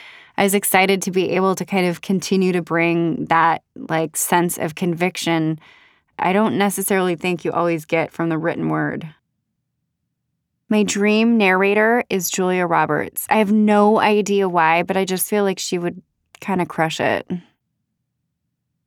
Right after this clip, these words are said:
I love anything that's actually narrated in the voice of Pema Chodron when it's actually her own works that are narrated in her voice. I also really appreciate The Future of Spirituality by Ken Wilber.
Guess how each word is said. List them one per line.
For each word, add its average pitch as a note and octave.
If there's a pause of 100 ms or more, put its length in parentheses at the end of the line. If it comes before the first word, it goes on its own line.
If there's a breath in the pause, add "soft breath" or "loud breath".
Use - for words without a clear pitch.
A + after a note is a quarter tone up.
(280)
I A#3+
love C#4+
anything G3+
that's F#3
actually F3+
narrated F3
in E3+
the E3
voice D#3+
of E3
Pema E3+
Chodron F#3
when F#3
it's F3+
actually F#3
her E3+
own D#3+
works D#3+ (120)
that E3+
are E3
narrated D#3+
in D#3+
her E3
voice. G3 (540 loud breath)
I F#3
also G#3
really F#3
appreciate E3
The F3
Future G3+
of F#3
Spirituality E3+
by F3
Ken E3
Wilber. G3